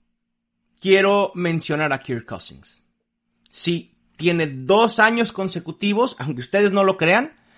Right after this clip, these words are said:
siendo quarterback top doce en puntos fantasy por juego. En dos mil veinte fue el onceavo, en co-, en veinte veintiuno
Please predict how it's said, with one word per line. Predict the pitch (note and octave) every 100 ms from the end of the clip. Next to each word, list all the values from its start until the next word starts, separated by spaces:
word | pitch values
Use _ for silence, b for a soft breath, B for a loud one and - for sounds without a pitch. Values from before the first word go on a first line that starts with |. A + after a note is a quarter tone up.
| b b
siendo | - - F3 F3+ G3 G3+
quarterback | E3 E3 E3+ D#3+ -
top | - D#3 C#3+
doce | C#3+ D3+ F3+
en | D#3+
puntos | - D3 D3 D#3+
fantasy | - C3+ C3+ C3
por | - A#2
juego. | G#2 - - _ _ _ _ _ _
En | C3+ D#3
dos | D#3 D#3+
mil | F#3+
veinte | F3+ G3 G#3 F3+
fue | F3 F#3+ F#3+ -
el | D#3 D#3 D3+ D3
onceavo, | C3+ D3 G#3 G#3+ A#3+ C4
en | E3 D#3+
co-, | - E3+
en | D#3 D3+ C#3
veinte | E3 F#3 F3+
veintiuno | D#3 D3 F3 G#3 G#3+ A3